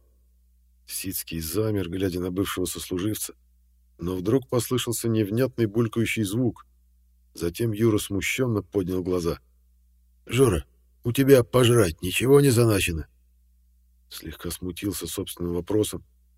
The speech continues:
Впрочем, сам же тебе и ответил. "Хотя откуда? Ты вон в трусах и рубашке.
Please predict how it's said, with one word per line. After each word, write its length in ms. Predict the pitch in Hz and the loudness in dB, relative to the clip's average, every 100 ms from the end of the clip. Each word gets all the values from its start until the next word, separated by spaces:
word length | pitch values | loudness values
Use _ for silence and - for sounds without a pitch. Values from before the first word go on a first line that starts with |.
| _ _ | _ _
Впрочем, 340 | 120 117 104 | -8 -6 -6
сам 200 | - 120 | -2 0
же 80 | 101 | 0
тебе 220 | 98 110 | 2 2
и 60 | 110 | 2
ответил. 400 | 98 104 - - _ _ _ _ - | 2 -2 -4 -14 _ _ _ _ -14
"Хотя 400 | 95 92 127 127 | -10 -4 -2 -2
откуда? 560 | - 131 127 101 85 - _ _ _ _ _ _ | 0 0 2 0 -4 -12 _ _ _ _ _ _
Ты 160 | 117 | 4
вон 160 | 127 123 | 6 4
в 80 | - | 2
трусах 460 | 120 113 120 123 | 4 4 4 4
и 40 | 113 | 4
рубашке. 500 | 98 104 110 - | 4 4 2 -2